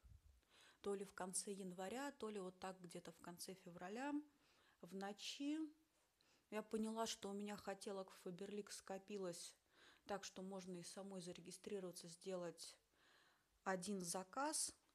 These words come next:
и получить скидку зарегистрированного пользователя. Включила компьютер, села на сайте, как в интернет-магазине, зарегистрировалась.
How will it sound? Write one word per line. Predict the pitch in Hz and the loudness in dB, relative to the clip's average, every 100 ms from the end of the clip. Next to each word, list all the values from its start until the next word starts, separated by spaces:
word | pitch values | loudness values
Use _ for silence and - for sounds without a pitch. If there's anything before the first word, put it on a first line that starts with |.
| - | -8
и | 190 | -4
получить | - 185 190 - 180 | -2 -4 -4 -6 -4
скидку | - - 208 - | -4 -4 -10 -4
зарегистрированного | 170 180 170 - 220 196 185 185 185 - | -2 -2 -4 -6 -2 -2 -4 -6 -8 -4
пользователя. | 339 294 262 254 247 226 214 - | -2 0 -2 -2 -4 -4 -6 -12
Включила | - - 214 - 208 190 | -18 -6 -4 0 0 -2
компьютер, | - 202 247 294 302 - | -4 -6 -2 -2 -2 -2
села | - - 269 285 277 254 - - - - - - | 0 2 6 6 6 2 -4 -20 -18 -16 -10 0
на | 233 | 2
сайте, | 233 240 233 214 | 4 4 4 2
как | 208 202 | -2 -2
в | 202 | -4
интернет-магазине, | 196 214 214 208 196 190 202 202 190 | -2 -2 -2 -2 -2 -2 -2 -2 -4
зарегистрировалась. | 180 190 196 214 - 285 320 302 269 254 247 | -4 -4 -4 -6 -4 0 2 2 2 2 0